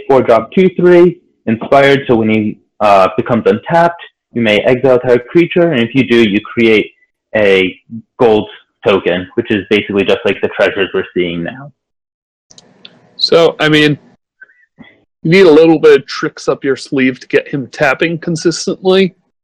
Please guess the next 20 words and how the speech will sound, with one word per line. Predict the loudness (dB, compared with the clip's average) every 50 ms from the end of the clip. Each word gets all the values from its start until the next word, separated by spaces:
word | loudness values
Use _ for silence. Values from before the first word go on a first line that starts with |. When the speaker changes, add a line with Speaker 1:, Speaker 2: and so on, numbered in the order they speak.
| _ _ _ _ -4
Speaker 2:
'cause | -4 -2 0
you | -2 -2
don't | 0 2 2 2 2
want | 2 0 0
to | 0
be | 0 -2 -2
sending | 0 -2 -2 0 0 0 0 0
your | 0 0 0 -2
two | -2 -4 -4 0 2 2 2
three | 0 -2 0 2 2 4 4 4
with | 4 2 0 -2
no | -2 0 2 4 6 6 4
abilities | 4 4 2 2 4 2 2 2 0 0 -2 -2
into | -4 -4 -4 -6 -8
the | -4 -2 0
red | 2 2 2 2
zone | 0 0 0 0
a | 0
whole | 2 2 4
lot. | 4 2 0 -2 -4